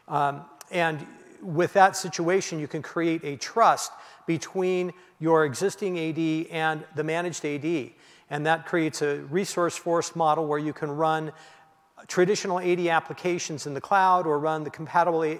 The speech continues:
A W S applications in the cloud, and they will use the trust to work with the user accounts that exist in your existing A D. Does that make sense? And when you do that type of configuration, you may choose to put a couple of instances of your A D in the cloud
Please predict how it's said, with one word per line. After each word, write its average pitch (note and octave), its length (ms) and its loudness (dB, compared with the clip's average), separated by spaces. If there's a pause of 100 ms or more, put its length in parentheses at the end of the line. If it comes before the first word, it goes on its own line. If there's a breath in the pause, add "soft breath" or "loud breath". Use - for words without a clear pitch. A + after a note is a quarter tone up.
A E3 120 -2
W D3+ 200 0
S F3+ 180 0
applications D#3 580 -2
in D3 60 -10
the C#3 80 -8
cloud, C#3+ 360 2 (360 loud breath)
and D#3+ 120 -2
they F#3 80 6
will F#3+ 160 6
use F3+ 220 -2
the D3+ 120 -8
trust - 580 0 (260 loud breath)
to F#3+ 100 0
work F3 320 4
with E3 160 -2
the E3 80 -2
user F3 400 0
accounts D3 420 -6
that C#3+ 120 -4
exist C3+ 360 -8
in D3 120 -10
your C#3 320 -6
existing C#3 500 -10
A C3 160 -6
D. B2 280 -10 (580)
Does - 80 -18
that D3 60 -8
make D3+ 160 -8
sense? G3 340 -10 (1300)
And F3+ 260 -2 (400 loud breath)
when G3+ 200 6
you G#3+ 100 2
do G#3+ 200 -2
that G#3+ 200 0
type F#3 200 0
of F3 80 -2
configuration, F3 720 -2 (200 loud breath)
you E3 140 2
may F#3+ 240 2
choose F#3+ 420 -4
to - 120 -10
put F#3 320 0 (200)
a D#3+ 120 -4
couple F3+ 340 0
of D3 100 0
instances E3 680 -6
of C3 200 -2
your F3 380 2
A E3 160 0
D D#3 220 -2
in D3+ 80 -6
the C#3+ 80 -6
cloud D#3+ 400 4